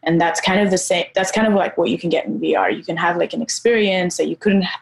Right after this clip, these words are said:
otherwise imagine before or have in your mind before, um, but your brain internalizes as real and full. You know, people do, like, virtual field trips and stuff, and I think those are fun for kids, um, and in education. But I still think that there's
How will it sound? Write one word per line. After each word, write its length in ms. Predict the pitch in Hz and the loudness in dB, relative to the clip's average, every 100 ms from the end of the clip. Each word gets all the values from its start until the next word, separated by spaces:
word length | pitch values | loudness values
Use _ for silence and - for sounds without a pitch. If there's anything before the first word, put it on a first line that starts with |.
| - | -2
otherwise 400 | 185 175 165 - | 0 2 0 0
imagine 340 | - 208 208 | 0 2 2
before 680 | 202 190 180 175 175 175 - | 2 2 0 0 2 0 0
or 520 | - - - 180 180 185 | 0 0 0 -2 -4 -4
have 340 | 180 190 180 | 0 0 0
in 100 | 175 | -2
your 120 | 165 | -2
mind 240 | 170 185 180 | 0 0 0
before, 580 | 175 - 165 160 160 - - - - - | -2 0 2 2 0 -4 -16 -20 -10 -2
um, 220 | 160 160 | 0 2
but 140 | 165 | 2
your 120 | - 165 | 0 0
brain 300 | 190 208 196 | 2 4 4
internalizes 760 | 160 180 165 160 165 165 165 165 | 2 0 0 2 0 -4 -6 -4
as 240 | 160 156 175 | -4 -2 2
real 320 | 196 180 170 | 2 4 2
and 180 | 165 160 | -2 -4
full. 480 | - 175 165 165 - _ _ _ | -2 0 2 0 -4 _ _ _
You 100 | 202 | 2
know, 100 | 185 | 2
people 260 | 233 220 208 | 2 2 2
do, 140 | 190 | 2
like, 240 | - - | 0 -2
virtual 320 | - 240 - - | -4 -2 -4 -4
field 320 | 320 302 285 | 0 0 0
trips 260 | 269 262 | -2 0
and 100 | 240 | 0
stuff, 280 | 240 226 226 | 0 0 0
and 80 | 214 | 0
I 80 | 220 | 2
think 160 | 233 | 4
those 180 | 220 208 | 4 2
are 60 | 190 | 0
fun 200 | 185 185 | 0 -2
for 120 | 180 | -4
kids, 640 | 175 185 185 180 - - - - _ - | -4 0 0 -2 -8 -12 -14 -20 _ -4
um, 460 | 196 180 175 175 165 | 0 2 2 2 0
and 140 | 175 | 0
in 180 | 175 165 | 0 0
education. 640 | 175 175 - 170 - 196 202 | 0 0 0 0 2 2 4
But 100 | 185 | 2
I 60 | |
still 260 | 185 - 208 | 0 0 0
think 220 | 208 196 | 2 0
that 160 | 170 165 | 0 0
there's 420 | 165 165 170 - | 0 0 -2 -8